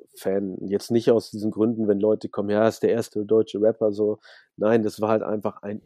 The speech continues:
unfassbar krasses, es war ein Genie. Alles war großartig. Die, die, die, war es eine Rolle, die er gespielt hat? Ich würd sagen, nein, aber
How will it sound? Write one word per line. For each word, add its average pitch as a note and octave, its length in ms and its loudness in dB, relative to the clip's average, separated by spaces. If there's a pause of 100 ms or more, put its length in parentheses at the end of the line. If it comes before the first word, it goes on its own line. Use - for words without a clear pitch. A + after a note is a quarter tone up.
unfassbar A2+ 1080 -2 (380)
krasses, - 680 -8 (540)
es - 140 -6
war A#2 80 4
ein B2+ 140 -2
Genie. A2+ 440 -2 (440)
Alles B2 340 2
war A2+ 80 4
großartig. G#2 840 -2
Die, G#2+ 180 -12
die, A2+ 220 -14
die, G#2+ 220 -12 (280)
war A#2+ 300 2
es B2 100 -6
eine B2+ 100 0
Rolle, B2+ 220 6
die B2 120 4
er A#2+ 80 2
gespielt B2 420 -2
hat? A#2 160 -2
Ich G2 120 -14
würd G#2 140 -8
sagen, G2 280 -2
nein, A2+ 300 0
aber G#2 220 -6